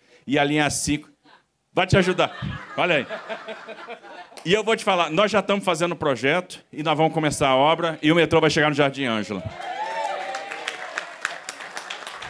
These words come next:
Isso que é a parceria. Graças a Deus, vamos ajudar alguém, tá vendo? Eu tô falando, esse negócio de metrô funciona. Mas vocês vão ajudar muita gente, muita gente.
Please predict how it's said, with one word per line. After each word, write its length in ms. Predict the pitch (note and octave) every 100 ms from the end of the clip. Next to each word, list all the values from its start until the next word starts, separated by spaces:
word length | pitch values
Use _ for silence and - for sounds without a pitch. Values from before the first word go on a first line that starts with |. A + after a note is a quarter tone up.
| - - - - - - - -
Isso 160 | D#3+ -
que 60 |
é 60 | G3
a 20 |
parceria. 500 | E3+ E3 - D3 C3 - - - - - - - - D5 - - - - - - _ _ _ _ _ _ _ _ _
Graças 280 | - C3 C3+
a 60 | D3+
Deus, 140 | B2+
vamos 200 | B2 D3
ajudar 240 | C#3 C3+ C3+
alguém, 180 | A#2
tá 80 | A2+
vendo? 260 | F#3+ C#3 A#2+
Eu 220 | A#2 C3
tô 140 | C3+
falando, 200 | F3 F#3 - - C3
esse 300 | A3+ - G#3
negócio 380 | G#3+ G3 A3+
de 60 | A3
metrô 320 | G3+ F#3 G3+
funciona. 480 | F3+ F3+ D3+ B2+ F#2+ - - - - - - - -
Mas 180 | D3+ E3+
vocês 180 | F3+ C#3+
vão 100 | D#3
ajudar 340 | C#3+ C3 C3+
muita 300 | C3 B2+ A2+
gente, 480 | F#2+ F#2 E2+ - _ -
muita 420 | G2 C3 C3 A2+
gente. 400 | F#2 F2+ E2 -